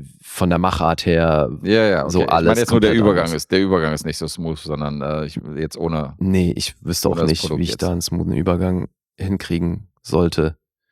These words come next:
Speaker 1: Ja, also Spannung spielt hier vielleicht auch eine gewisse Rolle. Das war's dann aber auch schon.
Speaker 2: Und Schauspieler spielen mit.
Speaker 1: Ja.
Speaker 2: <laughs>
Speaker 1: Und das ist auch grandios gespielt, wie ich finde.
Speaker 2: Okay.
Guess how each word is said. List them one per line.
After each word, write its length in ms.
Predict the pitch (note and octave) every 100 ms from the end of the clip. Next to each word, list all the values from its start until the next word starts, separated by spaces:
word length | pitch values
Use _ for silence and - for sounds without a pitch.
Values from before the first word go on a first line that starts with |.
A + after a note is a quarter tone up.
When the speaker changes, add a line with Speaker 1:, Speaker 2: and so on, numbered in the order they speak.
| _ - _
Speaker 1:
Ja, 300 | - G2+ F2
also 240 | - E2+ F2
Spannung 420 | - G2 A2+ G2+
spielt 280 | - A2 G#2
hier 120 | G2+
vielleicht 280 | G#2 G2+ -
auch 80 | G#2
eine 120 | F2+
gewisse 280 | D#2+ - D#2
Rolle. 300 | D2+ C#2+ C#2
Das 220 | - -
war's 160 | - F2+
dann 120 | A#1+
aber 120 | A1+
auch 100 | A#1+
schon. 200 | - - _ _ _ _
Speaker 2:
Und 160 | F#2 G2
Schauspieler 460 | - F#2 - D#2+
spielen 240 | C#2 D2+ C#2
mit. 200 | C#2 _ _ _ _ _ B2
Speaker 1:
Ja. 400 | B2 E2+ F2+ G3+
Speaker 2:
<laughs> 60 | - - C#4 - - B3+ - - _ _ _ _ _ _
Speaker 1:
Und 200 | C3 C3
das 160 | C3+ -
ist 240 | D#3 C#3+
auch 200 | - C#3+
grandios 460 | - C#3 C3 D3 -
gespielt, 400 | - - F3+ A2+
wie 120 | F#2
ich 120 | D2
finde. 360 | - A#1+ A1+ -
Speaker 2:
Okay. 360 | F2 A#2+ D3